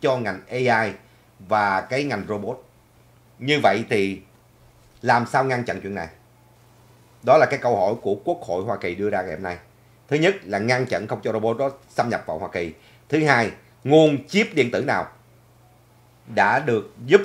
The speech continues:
cho các công ty Trung Quốc có thể làm được chuyện này. Ok. <clears throat> Rồi, tiếp tục. Bà Harris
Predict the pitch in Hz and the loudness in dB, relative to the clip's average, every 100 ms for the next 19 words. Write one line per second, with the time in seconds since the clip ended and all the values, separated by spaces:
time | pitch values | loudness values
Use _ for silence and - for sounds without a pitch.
0 | - 151 156 156 123 107 110 131 151 120 | 2 0 0 0 -6 -6 -6 -6 -4 -2
1 | 107 92 80 85 82 - _ _ _ _ | -2 -4 -10 -12 -10 -12 _ _ _ _
2 | _ - 104 110 120 - - - - _ | _ -6 2 2 0 -8 -20 -20 -20 _
3 | _ _ - 208 143 - 123 196 180 202 | _ _ 6 6 6 0 6 6 6 6
4 | 202 185 - - _ _ _ _ _ _ | 4 4 0 -20 _ _ _ _ _ _
5 | _ _ _ _ _ _ _ _ - _ | _ _ _ _ _ _ _ _ -20 _
6 | - 151 160 156 180 180 214 | -2 6 8 8 8 6 6